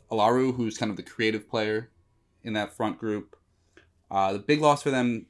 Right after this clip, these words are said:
coming in, though, was Florian Tonase, but that brought in a lot of money,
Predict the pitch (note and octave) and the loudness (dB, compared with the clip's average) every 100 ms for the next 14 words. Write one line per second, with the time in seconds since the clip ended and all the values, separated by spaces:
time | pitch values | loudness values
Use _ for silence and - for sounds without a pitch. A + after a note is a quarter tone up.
0 | - A#2+ A2 A2 G2+ F#2+ F#2+ F#2 - A2+ | -10 -4 0 2 0 2 0 0 -2 -2
1 | G#2+ G2+ G#2 F#2 G2+ C3+ C3 C3+ _ _ | 0 -2 -2 -2 -2 -2 -4 -6 _ _
2 | - _ _ _ D3+ D#3 - - - C3 | -20 _ _ _ -2 -2 -6 -16 -4 0
3 | B2 D3+ D#3 D#3 C3 B2+ A2 A2 G#2+ F#2 | 2 2 2 0 2 2 2 0 0 -2
4 | G2+ | -6